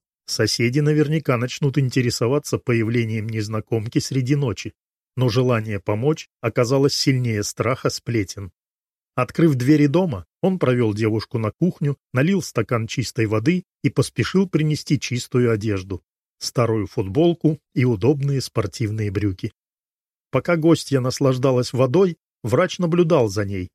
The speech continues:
пораженный загадочной красотой. Но все изменилось мгновенно, когда молодая особа заговорила.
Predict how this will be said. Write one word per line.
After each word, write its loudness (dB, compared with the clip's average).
пораженный 2
загадочной -2
красотой. -4
Но 2
все 4
изменилось 0
мгновенно, 0
когда 0
молодая 2
особа 2
заговорила. 0